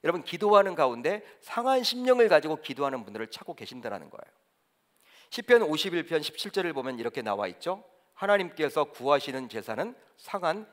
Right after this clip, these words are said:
심령이라. 하나님이여, 상하고 통유하는 마음을 주께서 멸시하지 아니하시리이다." 하나님께서 구하시는 제사는 무엇이다? 상한 심령이란. 여러분, 바로 이 시편 오십일 편은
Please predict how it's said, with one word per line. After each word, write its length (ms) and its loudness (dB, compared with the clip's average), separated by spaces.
심령이라. 760 -6
하나님이여, 680 4
상하고 720 2
통유하는 480 4
마음을 520 2
주께서 680 -2
멸시하지 920 2
아니하시리이다." 1500 -8
하나님께서 480 6
구하시는 640 6
제사는 560 -2
무엇이다? 520 6
상한 580 -4
심령이란. 560 -10
여러분, 240 0
바로 280 0
이 140 -8
시편 500 -4
오십일 400 -6
편은 340 -8